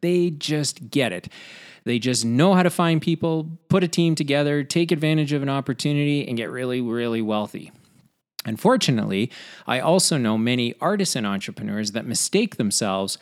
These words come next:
for on-, op-, opportunistic entrepreneurs. And artisan entrepreneurs are people that love the idea of what it is they're doing. They love the product or service that their business offers.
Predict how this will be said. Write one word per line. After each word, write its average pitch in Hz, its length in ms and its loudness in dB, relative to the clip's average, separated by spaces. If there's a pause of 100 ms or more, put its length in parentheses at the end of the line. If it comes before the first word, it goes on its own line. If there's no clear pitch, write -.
(260)
for - 220 -8
on-, 110 200 -4 (140)
op-, - 500 -4
opportunistic 117 720 -4
entrepreneurs. 101 580 -8
And 123 180 -2 (280)
artisan 190 400 4
entrepreneurs 127 640 -2
are 117 80 -4
people 147 320 0
that 127 200 -2
love 165 760 2
the 123 140 2
idea 135 600 2
of 101 220 -6
what 104 200 0
it 107 100 -2
is 104 260 -2
they're 101 140 -2
doing. 87 380 -10
They 160 140 -2
love 214 840 2
the 175 60 -2
product 156 400 2
or 143 60 -2
service 135 380 -4
that 127 120 -6
their 127 100 -4
business 117 360 -6
offers. 104 520 -8